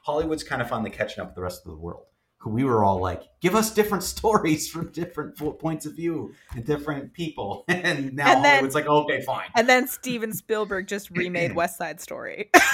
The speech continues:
Speaker 1: Yeah, well, okay. <laughs> Don't know what to say to that. Anyway, let's just quickly, the Best Picture nominations. So this is really the movies, I think, that we're gonna try to make sure we all, we
Speaker 2: Yeah,
Speaker 1: all see.
Speaker 2: definitely.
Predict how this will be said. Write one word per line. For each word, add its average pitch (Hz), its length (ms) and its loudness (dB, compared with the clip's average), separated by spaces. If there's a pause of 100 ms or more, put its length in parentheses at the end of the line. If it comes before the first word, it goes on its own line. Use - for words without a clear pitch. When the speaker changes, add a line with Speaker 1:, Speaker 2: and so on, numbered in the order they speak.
Speaker 1:
Yeah, - 300 0
well, 101 280 4 (280)
okay. - 360 -2 (360)
<laughs> - 0 - (920)
Don't 104 160 -10
know 101 80 -10
what 98 100 -16
to - 20 -18
say 107 120 -8
to 98 80 -6
that. 95 240 -4 (160)
Anyway, 107 240 4
let's 151 200 2
just 185 220 -4
quickly, 165 560 0 (120)
the 107 60 -4
Best 139 300 0
Picture - 280 -2
nominations. 101 800 0
So 104 80 -4
this 127 160 -4
is 110 140 -8
really 104 360 4
the 92 240 -8
movies, 92 420 -2
I 90 80 -8
think, 87 260 -10
that 85 140 -16
we're 90 120 -14
gonna 85 160 -12
try 90 200 -8
to 82 60 -10
make 82 160 -10
sure 87 160 -12
we 85 140 -16
all, 85 340 -10
we 180 60 -10
Speaker 2:
Yeah, 95 120 -8
Speaker 1:
all 90 100 -10
see. 180 60 -8
Speaker 2:
definitely. 147 460 -12